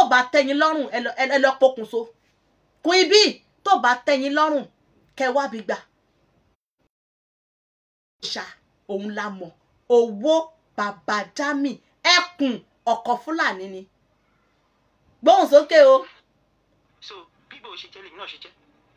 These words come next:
Speaker 1: Eh?
Speaker 2: Bí bàbá
Speaker 1: <laughs> Ìyá yìí máa ń pọ́nra ẹ̀ lé. Wọ́n ní bí Ìgbòho ṣe jẹ́, làwọn náà ṣe jẹ́. Eh? Ẹ̀yin náà. Ah.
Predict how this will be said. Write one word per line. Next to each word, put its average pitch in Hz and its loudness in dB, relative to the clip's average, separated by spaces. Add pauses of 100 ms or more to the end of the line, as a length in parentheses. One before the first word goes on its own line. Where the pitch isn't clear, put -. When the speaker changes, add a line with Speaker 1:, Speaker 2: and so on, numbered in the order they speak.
(180)
Speaker 1:
Eh? 240 6
Speaker 2:
Bí 240 -10 (200)
bàbá 226 -8 (600)
Speaker 1:
<laughs> - 0 (1300)
Ìyá 285 2
yìí 320 4
máa 311 2
ń 247 -4
pọ́nra 269 2
ẹ̀ 220 2
lé. 254 6 (420)
Wọ́n 294 4
ní 370 0
bí 320 -4
Ìgbòho 247 2
ṣe 269 0
jẹ́, 277 4
làwọn 214 -2
náà 240 -2
ṣe 214 -6
jẹ́. 220 -8 (260)
Eh? 302 8 (320)
Ẹ̀yin 302 2
náà. 320 4 (680)
Ah. 277 2